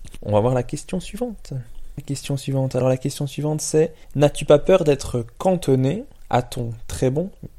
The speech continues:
podcast ? Merci pour le compliment. Et de ne pas être connu en tant qu'humoriste. Euh, bah, déjà, j'aimerais être connu pour mon podcast. Ça serait cool. En fait, que le podcast soit connu par plus de monde,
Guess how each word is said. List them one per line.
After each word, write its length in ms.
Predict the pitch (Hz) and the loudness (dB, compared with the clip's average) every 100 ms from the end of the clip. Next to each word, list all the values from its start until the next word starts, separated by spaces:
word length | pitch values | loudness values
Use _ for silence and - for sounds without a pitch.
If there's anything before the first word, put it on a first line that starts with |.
| - - | -18 -2
podcast ? 560 | - - - - - - | -2 -2 -6 -8 -12 -8
Merci 380 | 110 110 - 156 - | -6 -6 -8 -10 -8
pour 100 | 123 | -4
le 80 | 110 | -2
compliment. 380 | 110 117 127 175 - - | -2 -4 -2 -4 -8 -2
Et 140 | 135 | 0
de 80 | 131 | 2
ne 120 | 131 | 2
pas 220 | 117 160 | 4 6
être 220 | 151 - 131 | 6 2 -2
connu 400 | - 139 147 147 | 2 2 2 0
en 100 | 127 | 0
tant 180 | 147 | -2
qu'humoriste. 640 | 143 - 131 107 107 - - - - | -4 -2 0 0 -4 -12 -16 -20 -4
Euh, 460 | 113 110 110 110 110 | 0 2 2 2 2
bah, 160 | 110 | 0
déjà, 320 | - 113 110 190 | -2 -2 0 0
j'aimerais 320 | 135 113 147 | 0 0 0
être 160 | - | -2
connu 300 | - 120 117 | -2 -2 0
pour 180 | 135 113 | -2 -2
mon 160 | 117 113 | -2 -2
podcast. 640 | 110 - 131 165 - - - - | -4 -4 -6 -6 -12 -18 -18 -18
Ça 140 | - 113 | -12 -10
serait 460 | - - 113 110 110 | -10 -6 -2 -2 -4
cool. 320 | - 233 135 - | -2 -2 -2 -6
En 20 | |
fait, 140 | - - | -10 -4
que 80 | 120 | 0
le 60 | |
podcast 380 | 117 117 135 - | 0 0 -2 -2
soit 100 | 127 | -4
connu 240 | 123 123 | -2 -2
par 220 | 123 110 - | -2 -4 -4
plus 260 | 131 123 | -4 -2
de 80 | 120 | -2
monde, 380 | 123 156 147 | -2 -4 -6